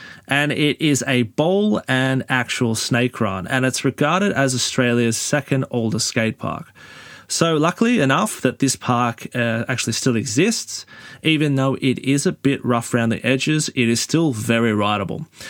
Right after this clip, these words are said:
So the story of this park begins in nineteen seventy-nine, and it seems like there's always been a bit of controversy around this place, and it has been kind of scrutinized from the very beginning.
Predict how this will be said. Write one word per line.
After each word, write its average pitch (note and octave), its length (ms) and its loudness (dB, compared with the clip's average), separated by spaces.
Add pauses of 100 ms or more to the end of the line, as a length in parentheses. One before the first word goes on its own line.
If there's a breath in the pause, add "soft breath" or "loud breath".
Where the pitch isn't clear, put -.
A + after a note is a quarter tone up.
(200 loud breath)
So D#3 160 2
the D3+ 60 0
story G3+ 320 2
of G3+ 80 0
this G3+ 120 2
park D3+ 400 0
begins B2+ 680 0
in A#2 240 0
nineteen A2+ 400 0
seventy-nine, A2+ 760 0 (300 loud breath)
and B2+ 160 2
it - 80 -2
seems G#3 560 2
like E3 280 0
there's C3 240 2
always C#3 500 2
been B2 380 2
a A#2+ 100 -2
bit A#2 360 0
of A#2 520 0 (100)
controversy C3 840 0
around A#2+ 260 2
this A2+ 140 0
place, A#2 560 0
and A#2+ 320 0 (500 loud breath)
it C#3 140 2
has D3+ 400 2
been D#3+ 240 2
kind C3 240 2
of A#2+ 100 0
scrutinized A#2+ 720 0
from A#2 160 -2
the A2+ 80 -2
very A2+ 300 0
beginning. A#2 440 0